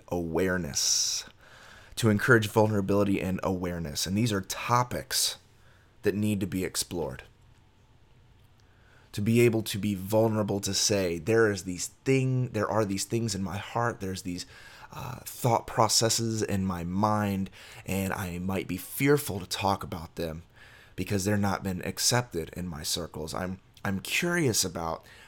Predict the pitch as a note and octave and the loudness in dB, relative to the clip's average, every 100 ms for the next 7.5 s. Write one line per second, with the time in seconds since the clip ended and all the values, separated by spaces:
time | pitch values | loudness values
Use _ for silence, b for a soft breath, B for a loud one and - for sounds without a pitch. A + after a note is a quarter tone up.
0 | B G2+ A2+ C#3 D3 F#2+ F#2+ E2+ D2 G2 | B 0 2 2 0 0 -2 -4 -6 0
1 | B2 G#2 C#2+ - - - _ _ - - | 2 2 -2 -10 -20 -20 _ _ -20 -10
2 | A2 G2 G#2 G#2 D#2+ G2 G#2+ G2 F#2+ B | -6 -4 -2 -2 -2 -2 0 -2 -2 B
3 | B - E2 - - A#2+ A2+ G#2+ G#2 F#2+ | B -12 -6 -2 2 4 4 4 0 2
4 | A2 G#2 F#2 F2+ - A2+ G#2+ F#2+ F#2 B | 2 2 0 -6 -4 -2 -2 -2 -6 B
5 | - - A#2 G#2 G#2 A2 G#2+ G2 G2 A2+ | -10 -2 -2 0 4 4 6 2 4 4
6 | G#2 G2+ G2+ G2+ A2+ E3 F3+ C#3+ - G2+ | 4 2 0 2 2 2 2 0 2 -2
7 | F#2+ G#2+ E2 A2 G2 | 0 -2 -2 -2 -2